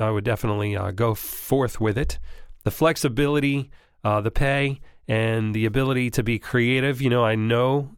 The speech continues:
that that's what voiceover is about, and that's what I love. So I would, I would definitely try for it if it were me.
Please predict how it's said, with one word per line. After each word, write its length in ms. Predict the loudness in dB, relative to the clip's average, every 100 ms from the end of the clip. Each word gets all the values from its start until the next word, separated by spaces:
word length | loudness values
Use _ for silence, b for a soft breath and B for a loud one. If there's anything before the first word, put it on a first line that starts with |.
| -6
that 140 | -2 0
that's 260 | 0 2
what 160 | 0 0
voiceover 460 | -2 0 0 0
is 100 | 0
about, 280 | 0 0 0
and 80 | 0
that's 180 | -2 -2
what 80 | -2
I 60 |
love. 420 | 0 0 -2 -4 -10 B B B -4
So 240 | 2 2
I 220 | 2 2
would, 380 | 2 -2 -8 -6
I 80 | -2
would 140 | 0 0
definitely 640 | -2 -2 -2 -2 -2 -6
try 300 | -2 2 2
for 260 | 0 -2 -2
it 80 | -4
if 140 | -4
it 120 | -4
were 140 | -4 -2
me. 380 | 0 -2 -4